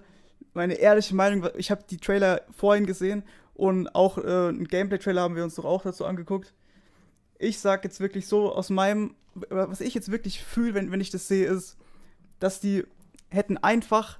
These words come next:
einen Solo-Titel machen sollen ohne Assassin's Creed. Klar hat man dann halt nicht mehr das, das riesen Franchise im Rücken,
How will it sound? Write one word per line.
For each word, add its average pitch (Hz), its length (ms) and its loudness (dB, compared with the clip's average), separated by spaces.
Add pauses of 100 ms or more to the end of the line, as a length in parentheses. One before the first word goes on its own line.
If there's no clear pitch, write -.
einen 180 120 -2
Solo-Titel 214 580 -2
machen 190 280 -2
sollen 180 300 -2
ohne 214 220 2
Assassin's 190 460 -6
Creed. 202 300 -4 (540)
Klar 190 260 0
hat 202 140 -4
man 196 140 -2
dann 190 140 -2
halt 185 200 -2
nicht 185 140 -2
mehr 185 120 2
das, - 280 -6
das - 220 -12
riesen 175 260 -4
Franchise 190 540 0
im 180 40 -4
Rücken, 185 320 -2